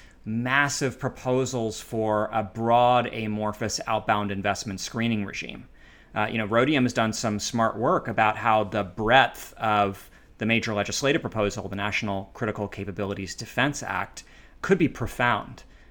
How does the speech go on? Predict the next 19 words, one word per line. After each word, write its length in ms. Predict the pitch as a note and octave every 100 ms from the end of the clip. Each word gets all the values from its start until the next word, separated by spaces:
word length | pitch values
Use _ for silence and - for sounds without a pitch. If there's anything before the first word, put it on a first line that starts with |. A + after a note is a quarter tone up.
| -
Um, 400 | A2 G#2+ G#2 G#2
it 100 | B2
could 120 | - B2
affect 340 | - A2+ -
a 80 | G#2+
huge 420 | - E3 D#3+ -
portion 460 | B2+ A2+ - G#2 G#2
of 240 | G#2+ G#2
U 120 | A2
S 100 | G#2
to 80 | A2
China 280 | - G#2+ G2+
F 240 | G2+ G2+
D 200 | G2+ G2+
I, 340 | G#2 F#2+ F#2 F#2+ - - - -
and 280 | D3 C#3 B2+
it 80 |
could 100 | B2+
affect 460 | B2 - A2 - -